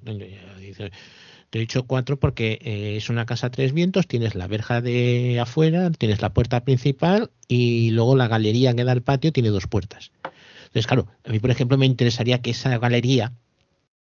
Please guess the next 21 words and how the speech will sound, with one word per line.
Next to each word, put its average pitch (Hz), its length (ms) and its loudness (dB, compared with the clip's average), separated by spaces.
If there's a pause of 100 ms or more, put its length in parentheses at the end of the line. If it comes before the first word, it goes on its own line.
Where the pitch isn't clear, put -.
(180)
esa 107 220 -4
puerta 113 220 0
se - 100 0
pudiera 110 380 0
abrir 110 160 -2
y 107 40 -2
cerrar, 101 220 -6
por 110 120 -8
ejemplo, 101 220 -4
un 101 60 -6
día 95 140 -6
que - 80 -16
hace - 180 -6
viento, 101 420 -4
¿no? 113 140 -4
Que 113 80 -4
estuviera 107 300 -2
cerrada 131 360 2
y 147 80 2
yo 113 100 2
entraba, 131 300 -2